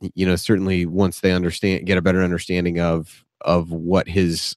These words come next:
overall status is, um, they kind of assess you at what you are w-, without him at that point. With, if the assumption is he's not gonna be back, um,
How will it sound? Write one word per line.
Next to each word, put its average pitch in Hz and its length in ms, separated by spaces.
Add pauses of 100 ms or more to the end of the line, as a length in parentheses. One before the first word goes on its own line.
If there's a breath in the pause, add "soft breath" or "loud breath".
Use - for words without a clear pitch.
overall 92 400
status 92 480
is, 87 400 (580 soft breath)
um, 82 400
they 92 140
kind 95 240
of 87 80
assess 90 440
you 90 460 (680)
at 76 120
what 87 260
you 92 220
are 90 460 (420)
w-, - 200
without 87 400
him 82 160
at 76 80
that 90 220
point. 80 260
With, 85 180
if - 160
the 113 120
assumption 117 380
is 104 160
he's 95 180
not 104 200
gonna 98 140
be 85 140
back, 82 520 (580 soft breath)
um, 80 540